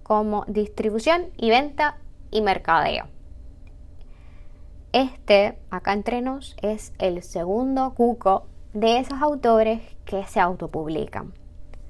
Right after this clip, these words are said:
Y las preguntas que tengo preparadas aquí para que ustedes preparen para la asesoría son estas. Publiqué e imprimí mi libro.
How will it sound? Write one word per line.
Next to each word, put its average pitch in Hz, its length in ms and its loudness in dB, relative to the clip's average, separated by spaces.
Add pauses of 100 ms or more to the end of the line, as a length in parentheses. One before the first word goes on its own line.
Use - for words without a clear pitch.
(300)
Y 220 120 0
las 233 120 6
preguntas 233 540 2
que 247 100 0
tengo 220 300 2
preparadas 214 560 2
aquí 202 720 -4 (320)
para 165 180 0
que 160 140 -6
ustedes 196 520 8
preparen 196 600 8
para 208 320 6
la 202 100 4
asesoría 220 680 0 (180)
son 226 300 2
estas. - 600 -4 (560)
Publiqué 262 680 6 (440)
e 233 60 2
imprimí 220 580 4
mi 202 180 2
libro. 165 420 -2